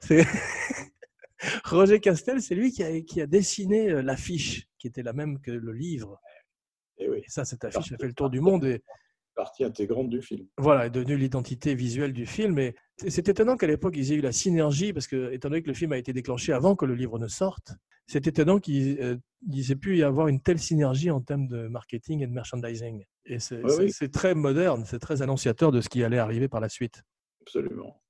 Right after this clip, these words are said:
Speaker 1: Avec tous les tie-ins et tout ça. On verrait ça d'ailleurs beaucoup plus avec Star Wars et avec Batman quelques années plus tard. Quatre-vingt-dix-huit pour cent sur Rotten Tomatoes. Tu connais Rotten Tomatoes ?
Speaker 2: Ouais.
Speaker 1: Le site d'agrégation de critiques, et il est à
Speaker 2: Ouais.
Speaker 1: quatre-vingt-dix-huit pour cent. C'est beau.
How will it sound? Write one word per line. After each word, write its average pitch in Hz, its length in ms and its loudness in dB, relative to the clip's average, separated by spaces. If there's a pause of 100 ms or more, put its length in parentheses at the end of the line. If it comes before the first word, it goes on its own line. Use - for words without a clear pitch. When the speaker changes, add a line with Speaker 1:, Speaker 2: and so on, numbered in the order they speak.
Speaker 1:
Avec 113 220 -4
tous 143 120 -2
les 120 100 2
tie-ins 120 500 -2
et 117 80 -6
tout 113 120 -16
ça. 131 340 -6 (480)
On 123 140 -6
verrait 120 220 -2
ça 156 140 -4
d'ailleurs 135 280 -4 (480)
beaucoup 151 300 0
plus 156 260 0
avec 127 160 -2
Star 110 260 -4
Wars 156 260 0 (240)
et 180 140 -2
avec 127 220 -2
Batman 123 600 -2
quelques 113 300 -10
années 117 140 -8
plus 113 120 -16
tard. - 360 -12 (1120)
Quatre-vingt-dix-huit 196 680 6
pour 151 200 -2
cent 165 160 2
sur 131 180 -2 (120)
Rotten 151 380 0
Tomatoes. 123 600 0
Tu - 80 -16
connais 131 180 -2
Rotten 147 360 -2
Tomatoes ? 143 600 -4 (460)
Speaker 2:
Ouais. 107 240 -4 (360)
Speaker 1:
Le 120 80 -6
site 135 380 -10
d'agrégation 120 640 -4
de 117 80 -2
critiques, 160 460 -8
et 120 80 -4
il 117 120 -6
est 120 60 -6
à 120 40 -4
Speaker 2:
Ouais. 120 120 -4
Speaker 1:
quatre-vingt-dix-huit 131 560 -2
pour 107 180 -8
cent. 107 160 -10
C'est 110 120 -14
beau. 156 260 -2